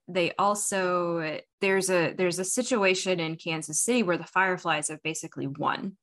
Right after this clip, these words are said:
Like the, or I don't know that they're the Fireflies there, but the resistance movement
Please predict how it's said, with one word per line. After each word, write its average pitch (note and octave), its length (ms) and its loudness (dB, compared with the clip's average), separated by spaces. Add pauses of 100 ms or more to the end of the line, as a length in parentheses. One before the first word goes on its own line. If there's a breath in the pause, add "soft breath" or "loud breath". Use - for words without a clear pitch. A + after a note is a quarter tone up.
Like D#3 220 -4
the, D#3 360 2
or E3 260 0 (100)
I E3 100 0
don't E3 180 -4
know D3+ 140 -4
that D#3 120 -6
they're D3 120 -4
the C#3+ 80 -4
Fireflies - 600 -4
there, A2 160 -2
but - 160 -6
the F#3+ 120 2
resistance G3+ 680 2
movement E3+ 560 0